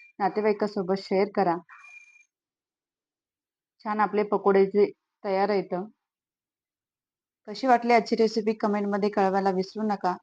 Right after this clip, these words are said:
आणि चॅनलवर नवीन असाल पटकन चॅनलला लाईक, शेअर आणि सबस्क्राईब करून घ्या. तुम्ही सुद्धा आषाढी एकादशीला ही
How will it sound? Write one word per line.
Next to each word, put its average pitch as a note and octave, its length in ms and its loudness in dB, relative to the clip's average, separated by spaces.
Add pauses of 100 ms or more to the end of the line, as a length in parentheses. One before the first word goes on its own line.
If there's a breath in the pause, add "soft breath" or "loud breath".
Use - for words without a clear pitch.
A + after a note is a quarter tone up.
(580)
आणि G3+ 160 -10
चॅनलवर G3+ 420 2
नवीन G#3 260 0
असाल G3 320 -2
पटकन G3 340 -2
चॅनलला F#3+ 360 2
लाईक, F#3 300 4
शेअर F#3+ 320 0
आणि F#3+ 180 0
सबस्क्राईब F#3+ 460 0 (100)
करून G3 200 0
घ्या. F#3 180 -2 (4000)
तुम्ही G#3+ 160 -8
सुद्धा G#3+ 320 4
आषाढी G3 360 8
एकादशीला G3 640 4
ही F#3+ 180 -4